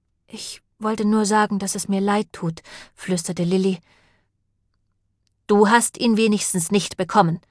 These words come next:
fauchte Kate und knallte Lilly die Tür wieder vor der Nase zu.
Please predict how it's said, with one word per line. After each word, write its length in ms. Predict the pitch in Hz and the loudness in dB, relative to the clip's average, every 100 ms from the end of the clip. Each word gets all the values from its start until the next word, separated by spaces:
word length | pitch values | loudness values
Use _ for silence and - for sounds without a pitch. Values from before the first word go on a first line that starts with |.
| _ _ | _ _
fauchte 400 | - 175 - 175 | -2 -2 -2 -8
Kate 320 | 180 185 165 - - | 0 0 0 -12 -10
und 140 | - 160 | -8 -4
knallte 380 | 196 214 220 | 2 4 4
Lilly 240 | 196 208 214 | 2 4 2
die 160 | 185 | 0
Tür 240 | 170 220 196 | 0 2 2
wieder 160 | 190 | 2
vor 140 | 165 180 | 0 -2
der 100 | 165 | 0
Nase 320 | 165 160 165 | 2 0 -4
zu. 220 | - - | -10 -14